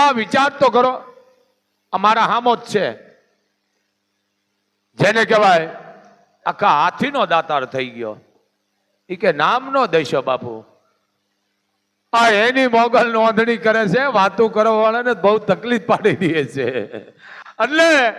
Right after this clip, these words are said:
આવું ન કરો બાપ, બોલાય નહીં. દેશ વિદેશથી આવે છે નહીં.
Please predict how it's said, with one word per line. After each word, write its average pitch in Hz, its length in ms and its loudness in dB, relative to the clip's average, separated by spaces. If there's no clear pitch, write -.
આવું 180 360 0
ન 175 220 2
કરો 160 180 2
બાપ, 170 240 2
બોલાય 311 500 4
નહીં. 190 580 0
દેશ 349 460 4
વિદેશથી 311 640 2
આવે 285 200 4
છે 240 140 4
નહીં. 151 840 0